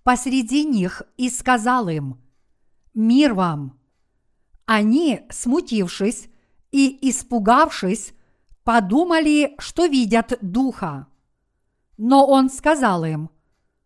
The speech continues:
«Что смущаетесь и для чего такие мысли входят в сердца ваши? Посмотрите на руки мои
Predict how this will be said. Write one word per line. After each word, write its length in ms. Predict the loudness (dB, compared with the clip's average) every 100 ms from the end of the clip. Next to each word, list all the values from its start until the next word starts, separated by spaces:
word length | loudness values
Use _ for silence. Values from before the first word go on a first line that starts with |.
| _
«Что 340 | -18 -2 0
смущаетесь 1120 | 0 0 -2 -2 -4 -4 -2 -4 -4 -6 -6 -14 -20 _ _
и 120 | -4 -2
для 200 | 0 -2
чего 540 | 0 0 4 4 4 0
такие 400 | -4 0 0 2
мысли 640 | 2 2 0 -2 -2 -2 -4 _ _
входят 560 | -10 0 2 4 2 -4
в 60 | -12
сердца 580 | -2 -2 -2 -2 0
ваши? 560 | 0 -2 -4 -8 -10 -12 _ _ _ _ _ _ _ _ _
Посмотрите 840 | -2 0 0 0 0 -2 0 0
на 220 | 2 4
руки 380 | 4 4 0 -2
мои 460 | -2 0 0 0